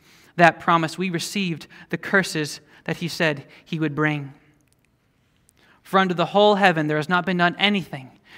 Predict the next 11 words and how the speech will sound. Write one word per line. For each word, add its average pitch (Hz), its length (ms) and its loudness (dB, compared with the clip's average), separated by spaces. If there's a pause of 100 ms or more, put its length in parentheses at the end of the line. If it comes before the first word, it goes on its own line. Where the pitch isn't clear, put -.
(140)
that 175 140 0
has 175 140 2
been 170 200 -4
done 180 460 0 (840)
like 175 160 2
what 185 120 4
has 185 120 2
been 175 160 -2
done 175 200 2
against 175 400 -2
Jerusalem. 143 580 -8